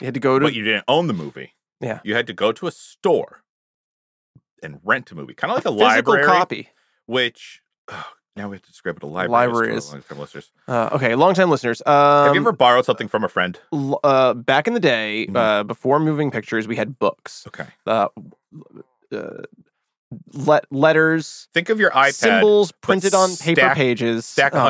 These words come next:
Speaker 2: hundred fifty
Speaker 1: sketching
Speaker 2: of
Speaker 1: it.
Speaker 2: them
Speaker 1: We're gonna
Speaker 2: together.
Speaker 1: be here all day.
Speaker 2: We are gonna
Speaker 1: Ju-,
Speaker 2: be here.
Speaker 1: go, get on your computer.
Speaker 2: Just Google
Speaker 1: Google
Speaker 2: it.
Speaker 1: libraries and books. Uh,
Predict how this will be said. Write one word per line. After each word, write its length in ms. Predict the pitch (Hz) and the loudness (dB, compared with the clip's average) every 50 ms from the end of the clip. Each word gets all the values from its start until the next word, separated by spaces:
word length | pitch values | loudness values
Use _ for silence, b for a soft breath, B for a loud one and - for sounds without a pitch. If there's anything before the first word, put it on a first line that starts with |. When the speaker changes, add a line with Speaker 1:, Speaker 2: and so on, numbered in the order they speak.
| 127 123 | 2 2
Speaker 2:
hundred 80 | 120 | 0
fifty 140 | 104 113 113 | 0 0 -2
Speaker 1:
sketching 300 | 104 - 175 156 151 180 | 0 0 0 0 2 0
Speaker 2:
of 60 | 185 175 | 0 0
Speaker 1:
it. 20 | |
Speaker 2:
them 60 | - | 2
Speaker 1:
We're 60 | 190 | 2
gonna 80 | 214 220 196 | 2 2 2
Speaker 2:
together. 20 | 156 | 2
Speaker 1:
be 120 | 165 139 | 2 2
here 160 | 131 120 117 | 4 4 4
all 120 | 113 110 104 | 4 2 2
day. 180 | 107 101 104 - | 0 -2 -4 -2
Speaker 2:
We 120 | 98 92 | 0 0
are 80 | 87 80 | 0 0
gonna 100 | 76 80 | 0 0
Speaker 1:
Ju-, 80 | - 185 | -2 -2
Speaker 2:
be 60 | - | -2
here. 60 | 165 | -2
Speaker 1:
go, 280 | 147 - 175 175 190 - - 156 - _ - | 0 4 4 4 4 2 0 -4 -10 _ 0
get 160 | - 160 180 | 2 4 4
on 100 | 208 226 | 4 2
your 100 | 240 220 | 2 0
computer. 460 | - 175 143 139 143 127 139 131 - _ _ _ _ _ | -2 -2 0 0 2 2 2 0 0 _ _ _ _ _
Speaker 2:
Just 120 | - 196 135 | -10 -6 -2
Google 220 | 120 139 160 180 | 2 4 4 6
Speaker 1:
Google 160 | 202 226 214 | 6 6 6
Speaker 2:
it. 40 | 208 | 6
Speaker 1:
libraries 540 | 190 170 160 160 139 160 156 147 151 151 135 | 6 6 6 4 4 4 4 4 4 2 2
and 120 | 139 139 | 2 2
books. 460 | 131 139 131 - - - - - - - _ _ _ _ _ _ - | 4 4 4 2 0 -4 -16 -16 -18 -20 _ _ _ _ _ _ 0
Uh, 240 | 139 135 131 127 | 2 4 4 4